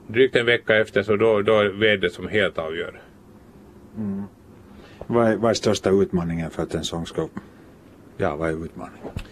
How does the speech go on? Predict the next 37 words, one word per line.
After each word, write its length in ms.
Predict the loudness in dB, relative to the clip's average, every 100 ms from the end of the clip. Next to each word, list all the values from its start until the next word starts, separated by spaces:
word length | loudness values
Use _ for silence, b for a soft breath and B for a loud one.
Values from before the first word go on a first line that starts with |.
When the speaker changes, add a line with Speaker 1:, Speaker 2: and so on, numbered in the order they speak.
| B B B
Speaker 1:
Eh, 480 | 2 4 6 6 4
menar 340 | 2 2 2
du 160 | 4 4
att, 260 | 4 2 0
att, 220 | 0 0
att 280 | -2 -2 0
en 220 | 0 2
säsong 320 | 0 2 0
ska 180 | 0 0
lyckas, 460 | 0 0 -4 -2
eller? 140 | 0 4
Speaker 2:
Mm, 320 | 6 6 4 -2 -6
ja. 260 | -4 -6 -4
Speaker 1:
Nå, 240 | 2 6 8
ja, 240 | 8 6
nu 100 | 6
är 140 | 4
det 80 | 4
förstås, 520 | 2 2 4 2 4
eh, 120 | 4 6
långt, 280 | 4 4
långt 220 | 2 2 2
tidigare 380 | 4 6 4
så 120 | 4 2
börjar 240 | 4 4
med 120 | 4
marknadsföring, 840 | 4 2 2 -2 2 4 4 2
men 240 | 0 0 2
sen 200 | 2 2
tror 180 | 4 4
jag 80 |
det 80 | 4
påverkar 480 | 4 6 6 2 2
ganska 300 | 2 2 2
mycket 320 | 2 4 2
det 100 | 2
där. 360 | 4 4 4